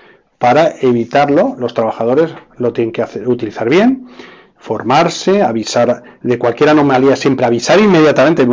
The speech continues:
avisar inmediatamente la formación, utilizar bien el equipo de trabajo, los equipos de protección individual, colaborar entre los trabajadores, colaborar con los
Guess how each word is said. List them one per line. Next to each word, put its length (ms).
avisar 320
inmediatamente 720
la 120
formación, 920
utilizar 480
bien 120
el 80
equipo 180
de 60
trabajo, 500
los 160
equipos 560
de 100
protección 380
individual, 580
colaborar 720
entre 240
los 140
trabajadores, 600
colaborar 540
con 140
los 140